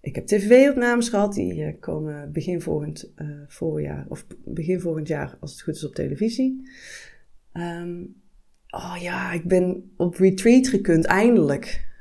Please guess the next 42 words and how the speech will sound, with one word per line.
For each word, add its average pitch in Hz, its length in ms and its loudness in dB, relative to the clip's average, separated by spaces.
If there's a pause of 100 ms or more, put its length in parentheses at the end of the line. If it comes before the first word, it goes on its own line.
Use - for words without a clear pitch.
Ehm, 165 500 -4 (240)
d-, - 200 -6
weet 185 180 6
ik 233 80 8
hoe 220 80 -4
vaak 190 180 2
uitgesteld. - 760 6 (520)
Maar - 180 -8
eindelijk 208 520 8
zijn 190 180 4
we 180 80 2
kunnen 165 200 0
gaan 160 200 0
naar 190 140 4
Frankrijk. 202 580 2
En 156 120 -2
dat 151 160 -2
was - 400 -6
zo 180 580 4
gaaf. 269 600 -4 (120)
Het, - 260 -4 (240)
het - 280 -8
overtrof 165 480 4
zelfs 180 280 4
nog 165 120 -4
mijn 190 320 4
verwachtingen. 147 580 2
Nou, 170 240 -2
en - 140 -6 (120)
I'll 196 80 8
tell 214 280 8
you, 247 120 8
die 214 120 4
lagen 202 280 6
hoog. 165 300 0 (680)
Het 190 140 4
werkte 202 380 6
gewoon 170 180 0
ook - 80 -2
echt. - 300 4
Dat 151 160 -2
surfen, 247 800 6